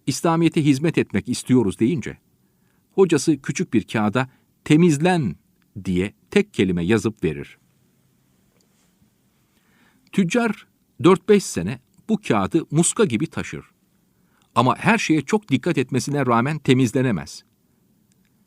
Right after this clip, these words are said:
Bir gün hocasına durumu anlatıp, "Neden temizlenemiyorum?" diye hikmetini sorar. Hocası buyurur ki, "Bir arkadaşın dinsizdir. Dostunu iyi seçeceksin.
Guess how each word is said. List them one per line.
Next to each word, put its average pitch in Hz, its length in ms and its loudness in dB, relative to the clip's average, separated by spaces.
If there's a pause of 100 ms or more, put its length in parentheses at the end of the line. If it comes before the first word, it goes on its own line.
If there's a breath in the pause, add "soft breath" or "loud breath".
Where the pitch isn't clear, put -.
(200)
Bir 131 140 6
gün 143 280 -2 (100)
hocasına 127 520 -2
durumu 123 260 0
anlatıp, 117 400 -2 (400)
"Neden 160 380 0
temizlenemiyorum?" 127 1000 2
diye 104 180 2
hikmetini 90 520 -6
sorar. 67 440 -18 (960)
Hocası 98 420 -4
buyurur 92 240 -4
ki, 80 240 -14 (1300)
"Bir 151 120 6
arkadaşın 165 640 2
dinsizdir. 175 760 -4 (720)
Dostunu 135 400 2
iyi 127 220 2
seçeceksin. - 640 -4